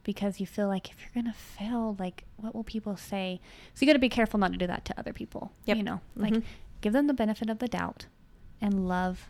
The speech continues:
Speaker 1: and kindness with no end. <laughs>
Speaker 2: Yep,
Speaker 1: Yeah.
Speaker 2: absolutely.
Speaker 1: Love that. Um, and then find a way to be happy for your friends and not jealous. So when we were talking about this, I, I've always wanted,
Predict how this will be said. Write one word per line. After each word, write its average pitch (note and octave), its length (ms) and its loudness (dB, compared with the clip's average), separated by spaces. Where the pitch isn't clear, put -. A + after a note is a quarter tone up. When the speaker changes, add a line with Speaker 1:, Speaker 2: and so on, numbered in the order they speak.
Speaker 1:
and F#3+ 160 -4
kindness F3+ 560 -6
with F3 100 -6
no F3 280 0
end. D3+ 360 -6
<laughs> B3 120 2
Speaker 2:
Yep, G#3+ 180 2
Speaker 1:
Yeah. - 100 0
Speaker 2:
absolutely. - 600 0
Speaker 1:
Love F3 140 -10
that. E3+ 160 -8
Um, G3 380 -4
and G#3+ 140 2
then C4 120 4
find C4 300 0
a F#4+ 60 4
way B3 240 4
to C4 80 2
be B3 120 2
happy A3+ 500 0
for C4+ 140 -2
your C4+ 140 2
friends C4+ 400 0
and G#3 80 4
not F#3 200 0
jealous. D#3+ 480 -2
So G#3+ 480 2
when A#3 180 2
we B3+ 100 6
were C#4 80 6
talking G#3+ 360 2
about F#3 240 2
this, F#3+ 320 -2
I, C4 240 4
I've A3+ 220 8
always G3 320 6
wanted, F3 300 -2